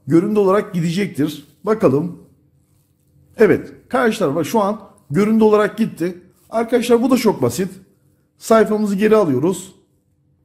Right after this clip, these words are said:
En üstte sağ tarafta üç noktaya tekrar tıklayalım. Daha sonra Yo Mods diyoruz.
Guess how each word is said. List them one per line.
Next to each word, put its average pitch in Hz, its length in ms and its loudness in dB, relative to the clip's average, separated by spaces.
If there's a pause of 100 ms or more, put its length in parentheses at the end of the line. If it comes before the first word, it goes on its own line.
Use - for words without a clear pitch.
(1200)
En 220 120 6
üstte 214 240 0
sağ 214 260 4
tarafta 202 300 -2
üç 190 180 -10
noktaya 196 320 -4
tekrar 214 380 0
tıklayalım. 139 580 -4 (540)
Daha 196 200 4
sonra 220 360 0 (300)
Yo 170 220 2
Mods 240 300 0
diyoruz. 170 500 -2